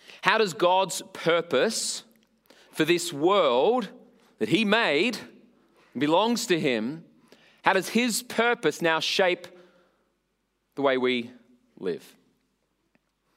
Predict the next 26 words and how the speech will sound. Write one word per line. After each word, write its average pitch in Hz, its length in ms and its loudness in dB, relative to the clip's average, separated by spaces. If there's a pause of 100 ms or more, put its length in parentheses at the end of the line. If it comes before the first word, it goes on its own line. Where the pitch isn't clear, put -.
(220)
Of 110 100 -12
course, 139 300 0
there 120 200 2
are, 107 100 -2 (160)
uh, 107 260 -2 (560)
so 214 320 0
many 180 260 0
applications 143 840 -2 (240)
<laughs> - 220 -20
that 135 100 0
we 143 120 0
could 139 160 -2
explore 143 580 0
together 123 540 0 (500)
and 113 60 -8
reflect 139 440 -2
on 110 160 0
that. 107 140 0
I 110 60 -2
encourage 147 500 -2
you 135 80 -2
this 131 240 -6
week 139 240 -2
in 117 60 -2
your 117 160 -2
own 127 220 -2